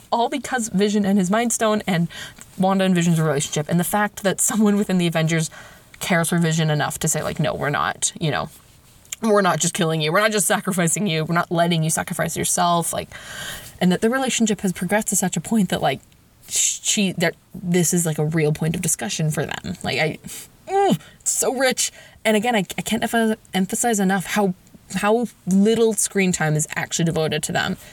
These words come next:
even across these three movies so far. Whew.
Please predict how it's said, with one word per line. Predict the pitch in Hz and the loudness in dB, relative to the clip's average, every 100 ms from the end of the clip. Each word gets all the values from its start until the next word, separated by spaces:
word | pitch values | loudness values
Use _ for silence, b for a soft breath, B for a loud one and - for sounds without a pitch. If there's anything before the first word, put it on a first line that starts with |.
| B B - | B B 0
even | 240 202 | 2 2
across | 196 - 165 - | 0 0 0 0
these | 156 - | -2 -2
three | 156 | -4
movies | - 73 67 | -2 -4 -4
so | - | -4
far. | - - - - B B B B - - | -6 -6 -6 -8 B B B B -6 0
Whew. | 175 | 0